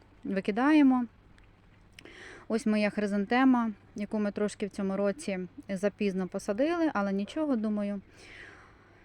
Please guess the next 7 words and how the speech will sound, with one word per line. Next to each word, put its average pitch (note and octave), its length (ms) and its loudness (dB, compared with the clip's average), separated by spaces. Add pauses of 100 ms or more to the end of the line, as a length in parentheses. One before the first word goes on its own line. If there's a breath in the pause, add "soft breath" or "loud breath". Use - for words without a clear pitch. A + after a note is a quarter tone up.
(280 loud breath)
е, G3 260 -4 (180 loud breath)
вона G#3+ 260 2
встигне C#4+ 580 8 (720 loud breath)
наростити A#3 760 0
до G#3+ 360 -2 (1400 loud breath)
вересня G#3+ 500 2
місяця, G#3+ 680 0